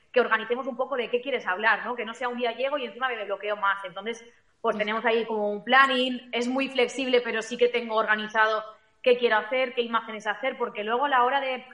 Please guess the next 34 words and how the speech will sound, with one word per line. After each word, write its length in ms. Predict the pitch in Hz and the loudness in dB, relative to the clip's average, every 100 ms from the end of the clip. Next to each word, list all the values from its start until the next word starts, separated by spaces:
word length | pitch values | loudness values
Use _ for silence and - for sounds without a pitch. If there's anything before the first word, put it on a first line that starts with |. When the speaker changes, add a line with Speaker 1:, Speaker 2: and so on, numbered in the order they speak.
| _ _ _ | _ _ _
Speaker 1:
de 80 | 214 | -2
hacer 240 | 202 240 254 | 0 0 0
las 180 | 277 | 0
fotos, 400 | - 220 214 185 | 0 -6 -6 -8
¿no? 200 | 202 233 | -4 -2
De, 300 | 254 214 202 202 | 0 -2 -4 -6
de 100 | 202 | -4
sacar 320 | 208 214 220 | 2 2 2
contenido 500 | 262 233 208 208 196 | -2 -4 -6 -6 -8
y 40 | 185 | -8
demás, 320 | 180 220 - | 0 0 2
creo 220 | 233 247 | 0 2
que 200 | 233 214 | 0 -2
es 100 | 240 | -2
como, 680 | 240 214 196 190 190 185 180 | -4 -4 0 0 0 -2 -4
me 100 | 208 | -2
ayuda 280 | 202 233 262 | 0 4 6
a 20 | |
relajar, 440 | 240 202 180 190 170 - | 6 2 0 0 -4 -6
como 220 | 214 196 | -8 -4
a 100 | 190 | -4
soltar 300 | 214 202 233 | -4 0 2
un 120 | 269 247 | 2 -4
poco 220 | 247 233 | -4 -2
lastre, 380 | 170 160 170 175 | -4 -4 -10 -4
¿no? 100 | 254 | -2
A 40 | |
no 100 | 247 | -2
tener 180 | 247 247 | -4 -2
la 140 | 254 233 | -2 0
cabeza 300 | 214 226 233 | -4 -4 -8
en 100 | 226 | 0
marcha 340 | 233 - - | 0 0 -8
constantemente, 880 | 214 208 214 208 220 202 185 180 170 | -6 -6 -6 -6 -8 -10 -12 -12 -12